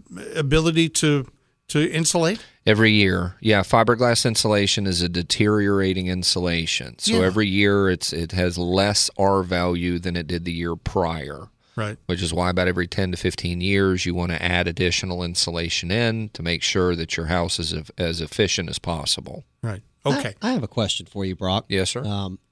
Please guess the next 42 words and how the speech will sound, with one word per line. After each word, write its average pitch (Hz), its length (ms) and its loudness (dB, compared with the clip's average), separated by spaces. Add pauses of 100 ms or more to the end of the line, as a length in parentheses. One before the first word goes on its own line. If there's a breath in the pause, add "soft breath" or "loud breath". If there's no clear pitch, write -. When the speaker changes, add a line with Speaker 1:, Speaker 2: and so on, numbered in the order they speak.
(640)
Speaker 3:
the 160 140 0
vents 156 600 2
on 120 220 0
crawl 113 360 2
spaces, - 680 -8
Speaker 2:
Mm-hmm. 107 220 -4
Speaker 3:
when 180 160 2
are 302 60 0
we 180 160 0
supposed 135 460 0
to 113 100 -4
open 113 340 0
those 110 260 0
and 95 140 -8
when 104 140 -4
are 104 40 -4
we 98 120 -4
supposed 98 400 -8
to - 80 -18
close 87 340 -6
those? 73 360 -12 (260 soft breath)
Speaker 2:
So - 120 2
you 104 160 4
keep 147 280 2
those, 131 280 4
if 110 140 0
you 107 80 2
do 107 100 2
not 131 220 2
have 139 160 4
an 131 60 2
encapsulated 113 800 2
crawl 90 240 2
space, 80 680 -4
you 92 140 -4
keep 120 240 2
those 123 220 2
vents 113 320 0
open 104 320 2
in 95 100 -2
the 85 80 -2
spring. 85 640 -2